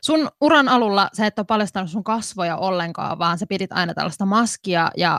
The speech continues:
oot kertonut sen johtuneen huonosta itsetunnosta. Nyt kuitenkin, kun sä oot tehnyt sun uralla yhteistyötä Suomen eturivien artistien kanssa, J V G, Cheekit ja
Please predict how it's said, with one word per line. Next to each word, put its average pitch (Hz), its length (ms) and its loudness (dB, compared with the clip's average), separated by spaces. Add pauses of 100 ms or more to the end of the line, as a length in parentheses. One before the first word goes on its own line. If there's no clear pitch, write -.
oot 220 280 0
kertonut 185 400 -2
sen 185 160 -2
johtuneen 175 560 -2
huonosta 208 440 0
itsetunnosta. 190 960 -4 (160)
Nyt 214 200 2
kuitenkin, 185 580 2
kun 175 300 -2
sä - 180 2
oot 185 220 4 (200)
tehnyt 233 300 6
sun - 180 -4
uralla 202 460 6
yhteistyötä 190 760 0 (380)
Suomen 202 360 2
eturivien 185 400 0
artistien 175 460 -2
kanssa, 175 360 0
J 175 320 -2
V 170 200 0
G, - 40 -20 (220)
Cheekit 180 420 -2
ja 165 140 -2